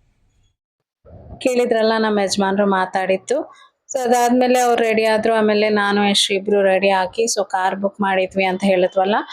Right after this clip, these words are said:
So ಒನ್ ಡೇಗೆ ತ್ರೀ ತೌಸಂಡ್ ರುಪೀಸ್ ಏನೋ. ಟೂ ತೌಸಂಡ್ ಏಟ್ ಹಂಡ್ರೆಡ್ ಏನೋ ತಗೊಂಡ್ರು. So ಕಂಪ್ಲೀಟ್ ಒಂದಷ್ಟು set of ಜಾಗ ತೋರಿಸ್ತೀವಿ ಅಂತ ಹೇಳಿದ್ರು. So ಹಂಗಾಗಿ,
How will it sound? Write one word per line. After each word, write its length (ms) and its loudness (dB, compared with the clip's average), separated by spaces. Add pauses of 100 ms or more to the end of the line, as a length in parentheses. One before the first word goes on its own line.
(360)
So 60 -2
ಒನ್ 360 2
ಡೇಗೆ 380 2
ತ್ರೀ 280 -2
ತೌಸಂಡ್ 560 0
ರುಪೀಸ್ 360 -2
ಏನೋ. 460 -2 (300)
ಟೂ 100 0
ತೌಸಂಡ್ 440 0
ಏಟ್ 180 0
ಹಂಡ್ರೆಡ್ 420 0
ಏನೋ 180 0
ತಗೊಂಡ್ರು. 800 0 (360)
So 300 0
ಕಂಪ್ಲೀಟ್ 460 -2
ಒಂದಷ್ಟು 560 0
set 400 -2
of 100 -6
ಜಾಗ 320 2
ತೋರಿಸ್ತೀವಿ 640 0
ಅಂತ 220 2
ಹೇಳಿದ್ರು. 540 2
So 300 0
ಹಂಗಾಗಿ, 500 2